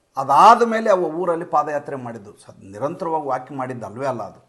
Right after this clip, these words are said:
ಇರಲಿ, ಆ ವಿಷಯವನ್ನು ಮತ್ತೆ ವಿಷಯಾಂತರ ಮಾಡೋದು ಬೇಡ. ಆ, ಹೀಗಿರುವಾಗ ಅವರು ಬ್ಯುಸಿ ಇರ್ಬೋದು, ಆದ್ದರಿಂದ ಭೇಟಿ ಆಗಿರ್ಲಿಕ್ಕಿಲ್ಲ, ಭೇಟಿ ಮಾಡಿಸ್ತೀನಿ ಅಂತ ಹೇಳ್ಬೋದು ಜಯರಾಮ್ ರಮೇಶ್, ಆದರೆ ನಮ್ಮ ಕೈಯಲ್ಲಿಲ್ಲ, ಅದು ಸೀಟ್ ಡಿಸೈಡ್ ಮಾಡೋದು ಅವರು ಅಂತ ಹೇಳ್ತಾರೆ.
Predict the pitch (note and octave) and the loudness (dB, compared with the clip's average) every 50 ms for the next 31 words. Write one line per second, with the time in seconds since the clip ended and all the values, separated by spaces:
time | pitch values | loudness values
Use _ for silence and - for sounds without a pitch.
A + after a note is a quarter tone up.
0 | _ _ _ _ _ _ _ _ _ _ - - G3+ F3+ D3 A2 G2 - C3+ D3+ | _ _ _ _ _ _ _ _ _ _ -4 0 0 0 0 -2 -6 -4 -4 -4
1 | D3 C#3+ B2+ E3 D#3+ C#3+ C#3+ C#3+ C3+ C3+ C#3+ C#3 - D#3 C3+ C3 C3 D#3+ C#3+ C3+ | -4 -6 -10 -10 -10 -10 -8 -8 -8 -8 -8 -8 -10 -12 -12 -12 -10 -10 -10 -8
2 | C3 - B2+ A#2+ A#2+ A#2+ A#2+ A2+ G#2 G#2 G2+ A2 C#3+ F#3 F3+ _ _ _ _ _ | -6 -8 -6 -6 -6 -8 -10 -12 -14 -14 -12 -10 -10 -10 -10 _ _ _ _ _
3 | _ _ _ - E3+ F3+ F3 D#3+ D3 C#3+ - D#3 E3+ A3 A3+ F#3+ G3+ F#3+ F3+ E3+ | _ _ _ -8 -4 -4 -2 -2 -4 -6 -6 -6 -6 -6 -4 -2 -2 0 0 0
4 | F3 F#3 G#3+ F#3+ D#3+ D#3 C#3+ C#3 C#3+ C3 A#2 B2 B2 B2+ C3+ D#3 D#3+ D#3 C3+ C3+ | 0 0 2 2 2 2 0 -4 -6 -10 -10 -10 -12 -10 -8 -8 -8 -6 -8 -8
5 | A#2+ B2 C#3 C3+ - E3 D#3+ F3+ E3 F#3 F3 F3 F3 F#3 E3+ C#3+ B2 - - - | -8 -8 -8 -4 -2 0 0 -2 -2 -4 -6 -4 0 0 0 0 0 -4 -16 -20
6 | _ _ _ _ _ _ _ _ _ _ _ _ _ _ _ _ _ _ - A#2+ | _ _ _ _ _ _ _ _ _ _ _ _ _ _ _ _ _ _ -10 -6
7 | C3+ D3+ D#3 - D#3 C#3+ C#3 C#3 C#3+ C#3+ - F#3 G3 G#3 E3 F#3+ G3+ G3+ G3 D#3 | -6 -4 -4 -4 -4 -4 -4 -6 -10 -10 -10 -10 -8 -6 -4 -4 -4 -4 -4 -2
8 | D#3+ F#3 G3 F#3+ - G#3 F#3+ F3+ F3 F3+ E3 D#3+ D#3 D3 D3 C3+ C#3 C3 A#2+ A#2+ | -2 -4 -4 -4 -8 -8 -8 -8 -8 -8 -6 -6 -6 -8 -8 -12 -12 -12 -10 -8
9 | A#2+ B2+ C3 B2 A#2 A2+ G#2+ G2 F#2 _ _ _ _ _ _ - - C#3+ D3 C#3 | -6 -6 -6 -6 -6 -10 -14 -16 -20 _ _ _ _ _ _ -4 -2 -2 -2 -2
10 | C3+ C#3 D3+ F3 E3 D#3+ D#3+ D3+ D3 C#3+ C#3 C#3 B2+ B2 C3 E3 D3 - - D3 | -2 -4 -6 -6 -6 -6 -6 -6 -6 -6 -6 -4 -4 -6 -6 -8 -14 -14 -14 -14
11 | C#3+ C#3 A#2 A#2+ A#2+ - B2+ A2+ A2 A2+ A#2 C3 A#2 A2+ A2 A2+ A2 G#2 F#2+ F#2+ | -14 -12 -14 -14 -10 -10 -10 -10 -12 -14 -14 -12 -12 -10 -10 -12 -12 -14 -18 -20
12 | _ _ _ _ _ _ _ _ _ _ _ | _ _ _ _ _ _ _ _ _ _ _